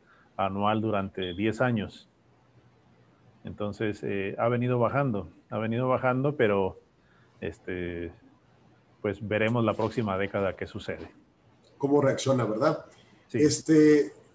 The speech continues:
Speaker 2: dame un segundito, creo que ya tenemos que ir a corte en radio, vamos a seguir en vivo en redes sociales, pero déjame ver con Arturo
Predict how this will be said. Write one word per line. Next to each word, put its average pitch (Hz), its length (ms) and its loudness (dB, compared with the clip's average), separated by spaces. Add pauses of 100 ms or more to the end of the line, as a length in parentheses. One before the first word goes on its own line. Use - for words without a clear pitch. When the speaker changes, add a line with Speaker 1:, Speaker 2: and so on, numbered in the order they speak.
(140)
Speaker 2:
dame 180 260 6
un 214 40 6
segundito, 185 640 6
creo 190 180 6
que 196 100 8
ya 190 100 8
tenemos 196 200 6
que 196 100 4
ir 196 60 8
a 196 120 4
corte 190 800 6
en 127 220 2
radio, 190 520 6
vamos 175 240 4
a 143 60 2
seguir 147 220 6
en 160 120 6
vivo 165 320 6
en 131 80 4
redes 160 240 4
sociales, 156 440 2
pero 156 280 4
déjame 143 340 2
ver 139 140 2
con 143 140 0
Arturo 147 520 0